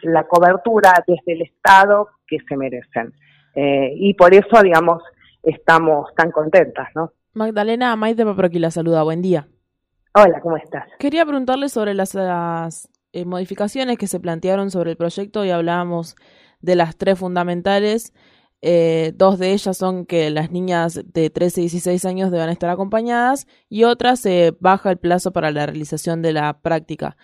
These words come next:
Speaker 2: Pero la que más nos
Speaker 1: Sí.
Speaker 2: llamó la atención es que, eh, se busca incluir en la clau-, en la cláusula la objeción de conciencia institucional, eh, que prevé, eh, las acciones de establecimientos privados.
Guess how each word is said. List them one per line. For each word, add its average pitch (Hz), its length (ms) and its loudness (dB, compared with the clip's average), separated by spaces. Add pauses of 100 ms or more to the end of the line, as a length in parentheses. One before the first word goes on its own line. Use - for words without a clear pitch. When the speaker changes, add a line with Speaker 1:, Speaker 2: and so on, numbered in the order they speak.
(220)
Speaker 2:
Pero 240 200 2
la 240 120 4
que 247 140 -2
más 269 120 -4
nos 269 140 -6
Speaker 1:
Sí. 277 60 -2
Speaker 2:
llamó 254 100 -2
la 262 80 2
atención 269 640 -4 (400)
es 220 180 0
que, 247 460 2
eh, 175 300 0
se 196 180 0
busca 240 360 0
incluir 202 360 0
en 214 100 2
la 196 140 -2
clau-, 214 240 0
en 185 180 -4
la 175 260 -2
cláusula 226 720 0
la 170 220 0
objeción 180 380 -6
de 214 100 -2
conciencia 185 640 -4
institucional, 170 1120 -6 (640)
eh, 151 640 -4
que 175 120 0
prevé, 185 680 2
eh, 160 340 -2
las 156 240 -6
acciones 208 480 -4
de 190 260 -2
establecimientos 175 960 -6 (380)
privados. 156 680 -2